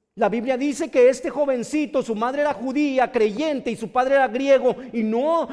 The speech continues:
habla la Biblia acerca de que si el padre era muy metido en la palabra de Dios. No importa, mujer, que tú estés sola, no importa, mujer, que tú camines sola, mientras Dios esté contigo, te va a dar sabiduría, Dios de lo alto, para que tú le impartas a tu hijo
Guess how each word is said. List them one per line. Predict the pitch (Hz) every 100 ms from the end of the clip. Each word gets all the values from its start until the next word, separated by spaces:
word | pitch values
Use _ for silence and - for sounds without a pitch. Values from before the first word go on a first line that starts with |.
| 277
habla | - 277 277
la | 247
Biblia | 202 277 254 247 -
acerca | 220 240 240 269
de | 262
que | 247 233
si | 226 220 254 220
el | 220
padre | - 240 262 254 247
era | 254 254 240 247
muy | 208 247 277
metido | 277 285 311 285
en | 214
la | 185
palabra | 185 196 214
de | 208
Dios. | 196 175 190 - - -
No | 254 320
importa, | 339 - 302 330 330
mujer, | 277 233 254 277
que | 269
tú | 247
estés | 247 285 254
sola, | 220 208 208
no | 233
importa, | 302 233 277 302 330 302
mujer, | 262 180 254 285 277 285
que | 233
tú | 220 254
camines | 294 262 294 302 262
sola, | - 220 226 226 247 226
mientras | 247 233 208 185 - 202
Dios | 269 359 -
esté | 269 - 302
contigo, | 294 240 302 277 277
te | 233
va | 202
a | 240
dar | 269
sabiduría, | 269 240 226 214 277 285
Dios | 254 269
de | 262
lo | 285 226
alto, | 240 277 240 277 -
para | 214 214
que | 214
tú | - 240
le |
impartas | 262 - 262 269 269 240
a | 269
tu | 262
hijo | 240 240 262 254